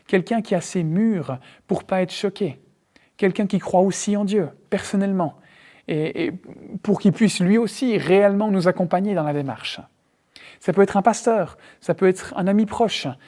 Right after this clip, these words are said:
un conseiller. Pas de souci, il y a, il y a assez de personnes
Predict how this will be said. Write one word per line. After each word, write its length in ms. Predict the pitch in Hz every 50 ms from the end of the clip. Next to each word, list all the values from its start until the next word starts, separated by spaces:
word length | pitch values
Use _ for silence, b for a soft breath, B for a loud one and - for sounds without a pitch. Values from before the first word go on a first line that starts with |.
| B B B B
un 120 | 185 180
conseiller. 600 | 165 - 214 190 - - 226 208 208 196 151 - - _ _ _ _ _ _ _ _ _ _ _ _ _ b b b b b
Pas 80 | 208 196
de 80 | -
souci, 260 | - 220 - - 254
il 60 | 226 185
y 80 | 185
a, 80 | - -
il 80 | -
y 40 | 202
a 80 | 196 220
assez 280 | 240 226 - - 254
de 80 | 233 -
personnes 580 | - 226 - - - - 226 214 175 143 120